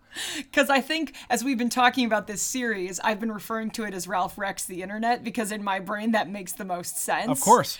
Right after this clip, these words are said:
Speaker 1: And they literally have a joke in the trailer about, well, breaking the internet is a thing.
Speaker 2: Uh-huh.
Speaker 1: So they had to make it complicated. <laughs>
Speaker 2: Thank you, Kim Kardashian.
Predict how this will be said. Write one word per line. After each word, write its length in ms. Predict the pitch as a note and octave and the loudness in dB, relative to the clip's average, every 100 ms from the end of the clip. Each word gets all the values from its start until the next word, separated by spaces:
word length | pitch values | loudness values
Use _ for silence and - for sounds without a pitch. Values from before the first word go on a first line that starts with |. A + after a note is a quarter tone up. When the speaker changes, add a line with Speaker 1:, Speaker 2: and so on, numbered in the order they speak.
| - - | -6 2
Speaker 1:
And 140 | B3+ | 4
they 100 | B3 | 4
literally 360 | A3+ A#3 A#3 A#3 | 0 -2 0 0
have 100 | G3+ | -2
a 40 | |
joke 400 | F3+ G3 G3 G3 | -4 -4 -4 -4
in 100 | - | -8
the 60 | F3 | -8
trailer 440 | - A3+ G#3 G3+ | -6 -4 -2 -4
about, 440 | G3+ F#3 F3+ E3 - _ _ | -2 0 2 0 -4 _ _
well, 260 | F3 G#3 F3 | -6 -4 -4
breaking 500 | F3+ A3+ - G#3 G3+ | -2 -2 -2 -6 -6
the 160 | F#3+ | -8
internet 400 | G3+ G3+ G3+ G3 | -8 -6 -4 -4
is 160 | F#3+ F#3 | -6 -6
a 80 | F3+ | -8
thing. 500 | - G3+ G3+ A#3 C4+ | -6 -4 -2 2 4
Speaker 2:
Uh-huh. 360 | C#4 C3+ C#3+ - | 4 2 0 -2
Speaker 1:
So 460 | - C4 A3+ G#3+ F#3+ | 0 4 4 2 -2
they 120 | A3 | 0
had 120 | A#3+ | 2
to 40 | A3+ | 0
make 160 | A#3 | -2
it 120 | G#3 F3+ | -6 -2
complicated. 680 | B3+ B3 A#3 - C#4+ - - | 2 2 2 0 2 4 4
<laughs> 280 | - C4+ | 2 2
Speaker 2:
Thank 220 | - F#3 G3+ | 4 4 4
you, 80 | |
Kim 200 | E3 F3 | 2 2
Kardashian. 680 | D#3 D#3 C#3 C3+ - G2 B2 | 2 2 4 2 0 -8 -14